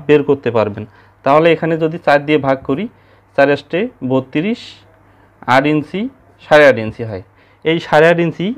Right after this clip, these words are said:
এখন এই বগলটা দিলে accurate কিন্তু বগলের মাপটা বের হয়ে আসবে।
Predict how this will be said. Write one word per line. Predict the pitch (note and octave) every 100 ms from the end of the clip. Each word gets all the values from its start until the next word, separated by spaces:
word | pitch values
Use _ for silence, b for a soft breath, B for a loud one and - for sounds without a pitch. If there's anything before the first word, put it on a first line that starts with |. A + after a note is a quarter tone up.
| -
এখন | D3 D#3+
এই | D3+ C#3+
বগলটা | C#3+ D3+ E3 D#3+
দিলে | D3 C#3 E3+ - b b
accurate | C#3+ D3 E3+ E3+
কিন্তু | E3 C#3 F3 D3+
বগলের | C#3 C#3+ C#3
মাপটা | C3 - D3+ C3+
বের | C3+ B2
হয়ে | A2
আসবে। | G2+ A2